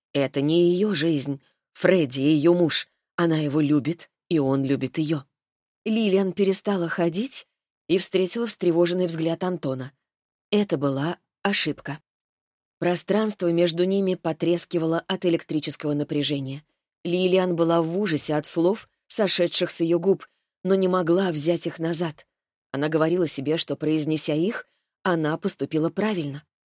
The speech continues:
«Мы должны закончить», — добавила она, на случай, если он не понял. «Нет». «Да, мы не должны были позволить этому случиться.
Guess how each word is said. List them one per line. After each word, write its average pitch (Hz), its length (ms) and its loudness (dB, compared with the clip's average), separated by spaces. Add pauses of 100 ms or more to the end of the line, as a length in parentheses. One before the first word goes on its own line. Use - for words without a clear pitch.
(500)
«Мы 170 340 0
должны 165 540 0
закончить», — 156 720 -4 (200)
добавила 160 500 4
она, 180 260 0 (280)
на 202 140 2
случай, 190 380 0
если 175 260 0
он 175 160 2
не 185 100 2
понял. 190 420 2 (500)
«Нет». 143 480 2 (440)
«Да, 202 460 2 (400)
мы 196 140 4
не 180 120 6
должны 190 460 2
были 170 200 2
позволить 190 560 0
этому 208 280 0
случиться. 240 720 -2